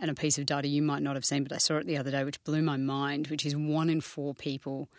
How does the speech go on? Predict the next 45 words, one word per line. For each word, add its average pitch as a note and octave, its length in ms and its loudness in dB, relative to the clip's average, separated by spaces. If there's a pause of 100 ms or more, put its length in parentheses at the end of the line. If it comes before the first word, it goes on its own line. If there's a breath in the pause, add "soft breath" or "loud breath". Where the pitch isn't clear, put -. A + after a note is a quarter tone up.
(120)
sorry, D3 200 0
one E3 220 4
in B3+ 60 6
four D#3+ 260 2
workers D3 640 0
in D3 180 0
Australia C3+ 500 0
has C3+ 240 -2
no C3 120 -2
sick - 340 0
leave. - 400 -10 (680 loud breath)
So - 100 2
they D#3+ 140 4
work E3 520 4
on D3+ 80 2
a C#3 60 0
contractual C#3+ 640 -2
arrangement C3 560 -2
that D3+ 220 -2
doesn't C3+ 320 0
have C3+ 160 -8
sick - 320 0
leave B2+ 160 -4
attached - 380 -2
to C3 120 -4
it B2+ 100 -6 (300 loud breath)
or D#3 240 4
any D#3+ 240 4
kind C3+ 340 -4
of B2 80 -10 (200)
payment C#3 640 -4
when C#3 160 0
they're C3 100 0
not C3 200 -4
in C3+ 100 -6
the C#3 100 -4
office. - 500 -6 (320 loud breath)
So C3 340 0 (320 soft breath)
you E3 140 4
and C#3 100 2
I C3+ 80 0
both C3 280 -2
work C#3 220 -2
for, B2+ 320 -2 (800 soft breath)
uh, B2 220 -2